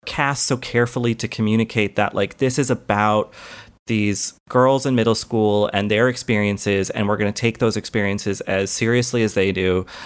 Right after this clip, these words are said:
and treat them with, you know, an earnest approach that doesn't condescend or ask that they, you know, sort of live outside the,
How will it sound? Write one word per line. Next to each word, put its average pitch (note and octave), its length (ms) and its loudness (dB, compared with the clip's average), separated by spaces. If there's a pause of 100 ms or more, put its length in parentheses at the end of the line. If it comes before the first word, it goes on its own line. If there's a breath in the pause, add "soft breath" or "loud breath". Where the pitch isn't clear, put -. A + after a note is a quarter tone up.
(220 loud breath)
and G2 140 -2
treat A2+ 300 -2
them G2+ 260 0
with, F#2+ 320 -2
you G#2 100 0
know, F#2+ 120 -2
an F#2+ 200 -4
earnest B2+ 560 2
approach - 680 -2
that F#2 360 -2 (460 loud breath)
doesn't A2 280 0
condescend B2 960 0
or G2+ 500 2
ask G2+ 320 -2
that G#2 180 -2
they, G2 480 0
you G#2+ 100 -2
know, G2 120 -2
sort G2+ 180 -4
of F#2 100 -6
live A2 300 2
outside G2 560 -2
the, F#2+ 320 -6